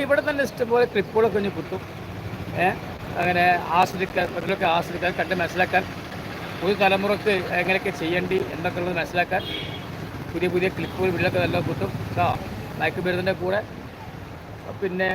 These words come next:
ഒരു ആസ്വാദനം കൂടി പുതിയതൊക്കെ വരാൻ പോവാണ്. ഏ, മറ്റേ ചെടികൾക്കൊന്നും ഇപ്പോൾ ഈ ഇംഗ്ലീഷ് ഒന്നും ഇഷ്ടമല്ല, നാടനൊക്കെ തപ്പണ കാലാണ്. ഇപ്പോൾ ഈ നാടനൊക്കെ ഇഷ്ടംപോലെ വരും.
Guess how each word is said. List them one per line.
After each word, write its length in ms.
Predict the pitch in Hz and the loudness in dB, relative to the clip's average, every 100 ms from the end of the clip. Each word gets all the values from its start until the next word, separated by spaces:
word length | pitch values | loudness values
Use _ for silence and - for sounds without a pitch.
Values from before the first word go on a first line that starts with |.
| 180 | -2
ഒരു 100 | 185 185 | 2 4
ആസ്വാദനം 340 | 185 196 202 | 4 4 2
കൂടി 100 | 208 190 | 0 0
പുതിയതൊക്കെ 320 | 180 185 190 180 | 2 2 2 2
വരാൻ 180 | 170 190 180 | 2 2 2
പോവാണ്. 220 | 170 170 180 - 160 | 0 -2 -6 -4 0
ഏ, 20 | 170 170 | 0 0
മറ്റേ 140 | 156 170 | -2 -2
ചെടികൾക്കൊന്നും 360 | 175 196 202 190 | 0 0 -2 0
ഇപ്പോൾ 100 | 196 | 0
ഈ 20 | 190 | 2
ഇംഗ്ലീഷ് 320 | 185 196 220 214 196 | 0 2 2 0 -2
ഒന്നും 140 | 190 175 - 160 151 | -2 -2 -2 -4 -4
ഇഷ്ടമല്ല, 300 | - 196 - - - - - - 147 151 | 0 0 -2 -10 -14 -12 -12 -12 -8 -2
നാടനൊക്കെ 380 | 165 185 208 185 | 2 4 2 0
തപ്പണ 160 | 147 156 135 | -2 -2 2
കാലാണ്. 300 | 147 147 160 - - - - | 2 2 -2 -10 -16 -14 -8
ഇപ്പോൾ 140 | 160 | -4
ഈ 20 | 156 | -2
നാടനൊക്കെ 440 | 147 170 185 196 175 151 | 0 2 2 0 -2 -4
ഇഷ്ടംപോലെ 420 | - 160 170 180 165 | -4 -4 0 0 0
വരും. 200 | 160 180 | 0 -2